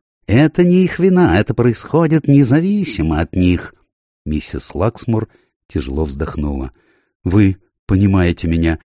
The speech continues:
Я вижу, вы меня понимаете. Все произошло так дико". "Вы вместе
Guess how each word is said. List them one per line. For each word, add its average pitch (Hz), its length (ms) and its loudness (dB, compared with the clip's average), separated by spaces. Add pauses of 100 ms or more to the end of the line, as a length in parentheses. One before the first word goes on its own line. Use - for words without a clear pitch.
(120)
Я 101 180 2
вижу, 113 300 2
вы 117 240 2
меня 135 260 2
понимаете. 117 720 0 (240)
Все - 300 0
произошло 113 680 0
так 110 300 -2
дико". 90 600 0 (500)
"Вы 90 560 0
вместе 85 840 0